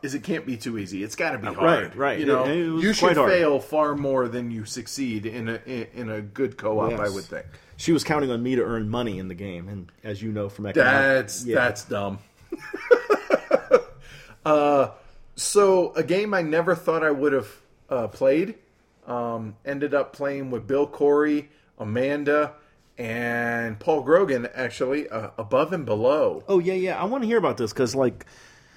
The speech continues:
Speaker 2: I, I'm not, I don't know if I wanna play this or not.
Speaker 1: Eh, okay, it's, you know the
Speaker 2: 'Cause it's totally not me, but I'm somehow
Speaker 1: Okay,
Speaker 2: interested.
Speaker 1: when I was a kid and you were a twenty-something, the, the Choose Your Own Adventure books.
Speaker 2: Right.
Speaker 1: Right? Kind of like that.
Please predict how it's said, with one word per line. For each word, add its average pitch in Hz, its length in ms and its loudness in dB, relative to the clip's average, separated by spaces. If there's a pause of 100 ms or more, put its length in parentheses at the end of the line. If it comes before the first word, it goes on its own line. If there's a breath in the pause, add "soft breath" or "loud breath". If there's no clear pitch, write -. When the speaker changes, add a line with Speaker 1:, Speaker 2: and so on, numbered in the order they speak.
(200 soft breath)
Speaker 2:
I, 175 220 -4
I'm 165 100 0
not, 214 220 0
I 170 80 -2
don't 196 120 -2
know 190 120 0
if 190 80 0
I 196 60 2
wanna 190 200 0
play 220 220 -2
this 156 180 0
or 104 80 -6
not. 78 180 -6
Speaker 1:
Eh, 175 140 -14 (380)
okay, 190 260 6
it's, - 460 -2 (280)
you 175 200 -4
know 240 160 2
the 196 240 4
Speaker 2:
'Cause 196 180 10
it's 170 220 8
totally 254 400 2
not 156 260 2
me, 220 220 -2
but 160 120 0
I'm 127 180 -2
somehow 160 440 0
Speaker 1:
Okay, 147 100 6
Speaker 2:
interested. 117 520 0
Speaker 1:
when 180 200 -2
I 226 100 6
was 240 180 -2
a 170 60 -2
kid 147 420 2
and 131 380 -4
you 151 120 6
were 147 180 4
a 117 60 0
twenty-something, 120 960 -6 (180)
the, 120 380 0 (120)
the 120 140 -12
Choose 170 280 -4
Your 151 140 0
Own 143 120 2
Adventure 139 440 0
books. 196 420 -4
Speaker 2:
Right. 165 400 0
Speaker 1:
Right? 143 300 2 (420 loud breath)
Kind 294 340 -2
of 311 140 -2
like 247 280 -4
that. 190 440 -4